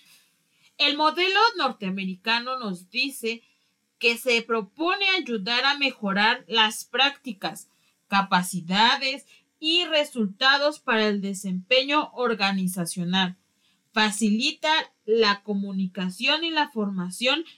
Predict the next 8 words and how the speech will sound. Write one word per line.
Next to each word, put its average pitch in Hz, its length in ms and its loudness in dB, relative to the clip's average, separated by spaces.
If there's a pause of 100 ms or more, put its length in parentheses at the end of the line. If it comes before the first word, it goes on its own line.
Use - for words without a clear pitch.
(200)
entre 262 440 0
la 226 140 0
organización 202 1160 -4
educativa 180 920 -4 (200)
y 190 220 0
entre 180 320 -4
otros 175 520 -4
tipos. 277 560 -10